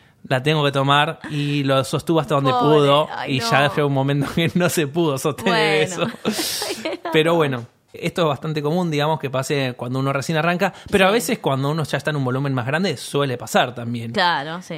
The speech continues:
Speaker 1: El problema es qué hace uno con eso.
Speaker 2: Sí, a veces
Speaker 1: Porque
Speaker 2: ta-
Speaker 1: tenés dos opciones, lo que te pasó a vos, que
Speaker 2: Sí.
Speaker 1: no lo tiraron y dijeron, "Esto sale
Speaker 2: Lo
Speaker 1: plata".
Speaker 2: dibujan con algo,
Speaker 1: Lo dibujan.
Speaker 2: sí, le-
Speaker 1: Ojo, a veces en un pos-, proceso posterior se puede,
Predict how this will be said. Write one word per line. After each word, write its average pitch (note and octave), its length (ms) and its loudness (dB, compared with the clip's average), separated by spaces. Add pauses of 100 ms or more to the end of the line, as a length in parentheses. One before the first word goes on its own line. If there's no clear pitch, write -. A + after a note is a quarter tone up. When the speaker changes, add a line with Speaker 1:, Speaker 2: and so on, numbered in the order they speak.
Speaker 1:
El B2+ 160 -4
problema E3+ 400 2
es - 80 -2
qué - 120 -2
hace F3 140 -2
uno E3+ 160 0
con D3+ 120 0
eso. - 320 -6
Speaker 2:
Sí, C#4+ 280 0
a F3+ 40 2
veces E3 100 4
Speaker 1:
Porque D#3+ 200 4
Speaker 2:
ta- G#3+ 40 2
Speaker 1:
tenés F3+ 200 2
dos F#3 140 2
opciones, D3 360 0
lo D3 120 2
que C#3+ 80 -2
te C#3 120 -2
pasó C#3+ 180 -2
a E3+ 40 2
vos, F#3 200 2
que D#3+ 480 -2
Speaker 2:
Sí. F3 340 -8
Speaker 1:
no D3 360 0
lo D3+ 100 -2
tiraron F#3+ 460 2
y D3+ 40 -4
dijeron, C#3+ 300 -4
"Esto D3 160 -6
sale C#3 200 -2
Speaker 2:
Lo C3 60 -2
Speaker 1:
plata". C#3 360 4
Speaker 2:
dibujan C#4+ 320 -2
con A3+ 180 -2
algo, A#3+ 380 2
Speaker 1:
Lo - 40 0
dibujan. D#3+ 380 2
Speaker 2:
sí, G3 220 -4
le- F3 80 0
Speaker 1:
Ojo, D3+ 200 4
a D3 60 2
veces G#3 400 0
en C#3 240 0
un C#3+ 140 0
pos-, D3+ 220 -6
proceso C#3+ 460 -4
posterior D3 480 -2
se D3 180 -4
puede, D3+ 480 0